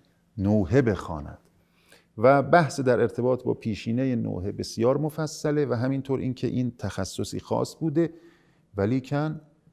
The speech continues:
اه، ما از بعد از عاشورای سال شصت و یک هجری جا به جا در تاریخ می‌بینیم که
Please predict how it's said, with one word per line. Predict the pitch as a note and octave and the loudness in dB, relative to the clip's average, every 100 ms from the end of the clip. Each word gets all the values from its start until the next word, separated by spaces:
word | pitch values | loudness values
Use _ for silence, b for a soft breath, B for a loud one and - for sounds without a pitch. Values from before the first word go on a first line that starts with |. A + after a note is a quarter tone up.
| _ _ - | _ _ -12
اه، | D#2+ E2 - - - | -8 -8 -10 -12 -14
ما | - F2+ G2 F2 | -6 -2 -2 -2
از | F2 F2+ F2+ | -6 -10 -2
بعد | G2+ D3+ - G#2+ | 4 4 4 0
از | F#2+ F2+ | -2 -2
عاشورای | - F#2 - G2 F2+ F2+ - | -6 -6 -6 -8 -6 -6 -8
سال | - - F2 | -10 -10 -10
شصت | F2+ - - - | -12 -12 -12 -14
و | E2+ - | -14 -10
یک | F2+ F2 | -8 -8
هجری | E2+ D2+ E2+ E2+ F#2 B2 | -10 -10 -8 -6 -6 -6
جا | A2+ A#2 D3 D3+ | -6 -4 0 0
به | A#2 G#2+ | 0 -2
جا | G#2+ G#2+ | -4 -4
در | G2+ F#2 | -4 -6
تاریخ | - F#2+ F#2 G2 G2+ G#2+ | -6 -6 -4 -4 -6 -8
می‌بینیم | A#2 B2 C#3 C#3+ | -8 -6 -6 -8
که | - D3 D3+ | -6 -8 -8